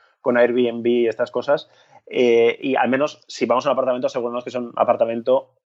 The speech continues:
dedicado a esto, que, bueno, pues, eh, al final, evidentemente, sí afecta a la ciudad,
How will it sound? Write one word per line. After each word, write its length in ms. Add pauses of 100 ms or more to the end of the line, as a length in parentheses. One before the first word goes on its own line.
(180)
dedicado 680
a 100
esto, 300
que, 300
bueno, 400
pues, 120
eh, 80
al 120
final, 380
evidentemente, 500
sí 140
afecta 300
a 20
la 80
ciudad, 340